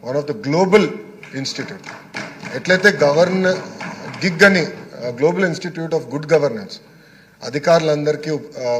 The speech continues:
మనకి, ఆ, పాలసీ మేకర్స్ అందరు పెడదాం అనుకున్నాం. ఉపాధ్యాయులు కూడా ఒక వరల్డ్ క్లాస్ ఇన్‌స్టిట్యూట్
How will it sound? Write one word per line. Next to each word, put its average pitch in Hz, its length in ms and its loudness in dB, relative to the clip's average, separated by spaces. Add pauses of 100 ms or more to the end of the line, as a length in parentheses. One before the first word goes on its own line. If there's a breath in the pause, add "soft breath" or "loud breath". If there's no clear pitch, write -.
మనకి, 123 280 -10 (260)
ఆ, - 20 -8 (120)
పాలసీ 156 260 0
మేకర్స్ 151 400 -2
అందరు 139 240 -4
పెడదాం 123 240 -6
అనుకున్నాం. 123 300 -10 (440 loud breath)
ఉపాధ్యాయులు 202 500 8
కూడా 180 200 6
ఒక 147 180 -2
వరల్డ్ 147 260 0
క్లాస్ 160 220 2
ఇన్‌స్టిట్యూట్ 139 520 -8